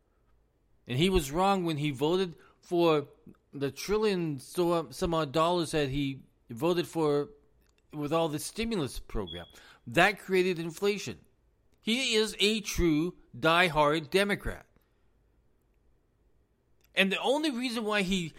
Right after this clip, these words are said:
said he wasn't gonna vote for Build Back Better is because the people of his state said, "No, we cannot spend any more money." But you have to remember that politicians are politicians,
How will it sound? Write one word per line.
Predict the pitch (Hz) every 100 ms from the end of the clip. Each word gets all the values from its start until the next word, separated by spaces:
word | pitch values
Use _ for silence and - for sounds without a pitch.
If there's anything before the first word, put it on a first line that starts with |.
| -
said | - 226
he | 214
wasn't | 196 233 240
gonna | 208 185
vote | 151 180 175
for | - 170 170 160
Build | 120 117 113 170 180
Back | 170 165 -
Better | 185 196
is | 160 147
because | 165 147 175 - - - _ _ _ _ _ _ _ _
the | 143
people | - 208 214 214 190
of | 165
his | 151 156 139 -
state | - - - 226 208 160
said, | - 180 156 135
"No, | 147 175 208
we | 190 151
cannot | 151 - 208 190 190
spend | 151 - 175 175
any | 170 175
more | 165 160
money." | 156 185 190 101 - _ _ _ _ _ _ _ _ _ _ _ _ _ 143
But | 170
you | 160
have | 196 240
to | 208
remember | 185 214 185
that | 165 156
politicians | - 220 220 190 202 202 165 156 156
are | 156
politicians, | 185 180 170 - 214 185 170